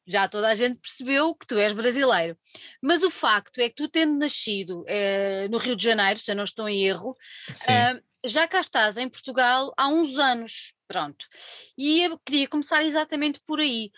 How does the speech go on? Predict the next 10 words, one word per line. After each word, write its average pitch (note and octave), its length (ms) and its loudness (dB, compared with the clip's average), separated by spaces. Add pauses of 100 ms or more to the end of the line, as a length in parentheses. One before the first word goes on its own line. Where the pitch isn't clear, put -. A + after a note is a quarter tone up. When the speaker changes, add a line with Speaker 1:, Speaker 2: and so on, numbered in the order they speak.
(180)
Speaker 1:
O C4+ 100 -10
que F#4+ 100 2
é G4 60 2
que - 80 -14
te - 100 -10
trouxe, C#4 760 0 (320)
ah, A#3 420 4
ao C4 160 2
nosso C#4 400 0
Portugal A3 680 0